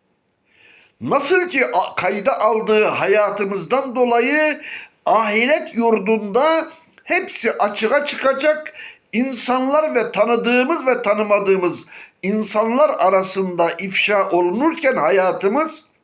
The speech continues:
bizler kimsenin yüzüne bakamayacak kadar yüzümüz kararacaksa, bunlar dünya hayatında da olacak. Bakınız, sesler kay-, e, kaybolmuyor.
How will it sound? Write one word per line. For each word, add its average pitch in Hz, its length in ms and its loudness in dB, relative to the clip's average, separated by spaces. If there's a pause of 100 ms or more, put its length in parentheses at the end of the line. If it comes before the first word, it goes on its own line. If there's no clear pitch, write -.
(720)
bizler 240 760 0 (680)
kimsenin 262 880 0
yüzüne 220 480 0
bakamayacak 233 840 0
kadar 226 260 2
yüzümüz 196 580 -4
kararacaksa, 185 880 -2 (1120)
bunlar 277 560 0 (380)
dünya 226 440 0
hayatında 220 800 0
da 151 160 0
olacak. 147 680 -2 (720)
Bakınız, 277 580 -2 (320)
sesler 247 840 -2
kay-, 175 400 -2
e, 147 180 -4
kaybolmuyor. 135 1000 -4